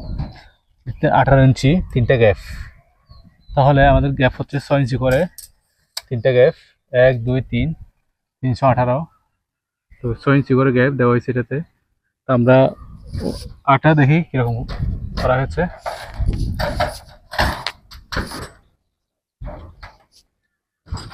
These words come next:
এখানে দেখতে পাচ্ছেন নিচে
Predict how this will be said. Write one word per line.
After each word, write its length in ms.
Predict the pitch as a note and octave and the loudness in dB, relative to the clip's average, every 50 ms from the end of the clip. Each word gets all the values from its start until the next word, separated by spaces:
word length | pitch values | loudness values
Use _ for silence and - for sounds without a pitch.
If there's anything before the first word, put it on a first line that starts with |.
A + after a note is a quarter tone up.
| - - - _ _ _ _ _ D3 | -18 -18 -18 _ _ _ _ _ 2
এখানে 180 | C3+ D3+ E3 D#3+ | 4 4 6 6
দেখতে 160 | D#3 - - D#3+ E3 | 4 4 4 2 2
পাচ্ছেন 340 | D#3+ - - - C#3+ C#3+ D#3 F3+ G#3+ B3+ - - - _ _ _ - - - _ _ _ _ _ _ _ _ _ _ _ _ _ _ _ - _ - - - - - - _ _ _ _ _ _ _ _ _ _ _ _ _ _ _ _ _ _ _ _ _ _ _ _ _ _ _ _ _ _ _ _ _ - - - - - _ _ _ _ _ _ | 2 2 2 0 2 2 2 0 -2 -4 -8 -14 -20 _ _ _ -20 -20 -20 _ _ _ _ _ _ _ _ _ _ _ _ _ _ _ -20 _ -12 -12 -12 -12 -18 -20 _ _ _ _ _ _ _ _ _ _ _ _ _ _ _ _ _ _ _ _ _ _ _ _ _ _ _ _ _ _ _ _ _ -20 -20 -20 -20 -20 _ _ _ _ _ _
নিচে 280 | D3 D3 C#3+ - - | 6 6 6 6 6